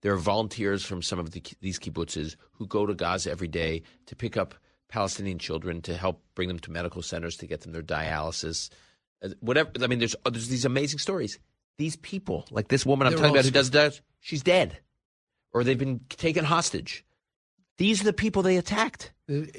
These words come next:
Speaker 2: I don't know. But they did do, do research on how to get 'em and, uh, and infiltrate military bases that were on for hours. I saw in the manual they thought this, the attack would last three to five minutes.
Speaker 1: Yeah.
Speaker 2: And instead it lasted forever.
Speaker 1: Yeah.
Speaker 2: And, and that's what, it is stunning.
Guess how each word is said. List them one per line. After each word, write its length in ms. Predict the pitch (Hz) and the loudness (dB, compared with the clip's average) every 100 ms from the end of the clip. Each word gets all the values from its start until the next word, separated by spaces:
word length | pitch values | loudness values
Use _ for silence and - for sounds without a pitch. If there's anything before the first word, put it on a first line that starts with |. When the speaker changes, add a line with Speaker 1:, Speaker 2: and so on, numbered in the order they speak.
| - - | -18 -10
Speaker 2:
I 100 | 123 | -6
don't 100 | 120 | -2
know. 200 | 139 131 - | -2 -4 -8
But 80 | 135 | -2
they 100 | 139 | 0
did 200 | 131 180 | 2 2
do, 160 | 180 170 | 4 4
do 200 | 175 160 | 4 4
research 440 | 160 165 160 135 131 | 2 2 2 2 2
on 60 | |
how 140 | 131 135 | 2 4
to 80 | |
get 180 | 127 143 | 4 4
'em 140 | 131 120 | 2 0
and, 100 | 123 | 0
uh, 120 | 131 | -2
and 100 | 120 | -2
infiltrate 580 | 131 135 127 135 127 123 | -2 -2 -2 -2 0 0
military 400 | 131 123 123 110 | 0 2 0 0
bases 460 | 117 110 120 107 - - - - | 0 -2 -2 -4 -6 -14 -16 -2
that 100 | 135 | 2
were 80 | 139 | 4
on 160 | 139 | 4
for 180 | 131 123 | 2 2
hours. 400 | 135 139 123 117 | 4 4 4 2
I 80 | 117 | 0
saw 240 | - 175 | 2 4
in 80 | 151 | 4
the 80 | 131 | 4
manual 420 | 131 139 143 127 | 2 2 2 2
they 120 | 117 135 | 2 0
thought 240 | 151 143 | 0 0
this, 160 | 135 117 | 0 -2
the 300 | 123 127 117 | -6 -4 -4
attack 280 | 139 131 | 0 0
would 100 | 131 | 0
last 200 | 120 113 | -2 -4
three 160 | - 151 | -2 0
to 80 | 147 | 2
five 260 | 143 127 | 2 2
minutes. 520 | 113 120 92 - - - - | 0 -4 -6 -8 -10 -12 -2
Speaker 1:
Yeah. 280 | 85 82 78 | 0 0 0
Speaker 2:
And 100 | 127 | 0
instead 360 | 120 - 135 120 | 0 0 2 2
it 80 | |
lasted 640 | 123 120 110 - 113 107 - | 0 -2 -2 -2 -4 -4 -10
forever. 580 | - 117 113 107 87 101 - | -8 -2 0 -2 -4 -8 0
Speaker 1:
Yeah. 220 | 92 104 | 4 4
Speaker 2:
And, 140 | 117 - | 2 -4
and 220 | 131 117 | -4 -2
that's 280 | 127 131 - | 0 -2 -2
what, 120 | 135 | -4
it 200 | - 143 113 | -4 -8 -6
is 80 | |
stunning. 540 | - - 147 127 104 | -8 -2 0 0 -2